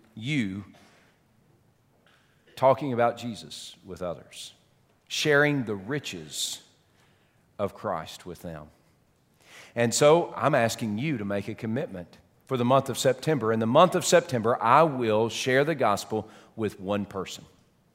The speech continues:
So right now, take the, take the cards at the end of the pew, pass them down, everybody get one. And if you will make that commitment, and by the way, can I just, can I tell you this?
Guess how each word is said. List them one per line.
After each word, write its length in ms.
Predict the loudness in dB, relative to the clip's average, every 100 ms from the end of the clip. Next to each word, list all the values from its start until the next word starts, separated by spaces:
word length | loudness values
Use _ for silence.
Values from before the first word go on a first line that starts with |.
| _ _ _ _ _ _ _ _ -20 -10
So 160 | 0 8
right 220 | 8 8
now, 180 | 6 6
take 280 | 6 2
the, 180 | 2 -2 -4 -18 _
take 200 | -2 -2
the 80 | -2
cards 380 | 4 6 6 2
at 80 | -2
the 80 |
end 100 | -2
of 60 | -2
the 120 | -6
pew, 180 | -6 -4
pass 280 | 4 4 4
them 120 | 2
down, 220 | 4 4
everybody 280 | 4 4 4
get 220 | 2 -2
one. 360 | 2 6 6 6 -2 -16 -4
And 140 | 0 2
if 160 | 0
you 120 | 0
will 100 | 0
make 220 | 4 4 6
that 180 | 2
commitment, 300 | 4 0 2
and 100 | 4
by 180 | 8 8
the 80 | 8
way, 140 | 6
can 180 | 2 4
I 100 | 2
just, 540 | 2 0 -2 -4 -12 -8
can 160 | 0
I 80 | 0
tell 240 | 2 2
you 140 | 2 0
this? 460 | 0 0 -2 -12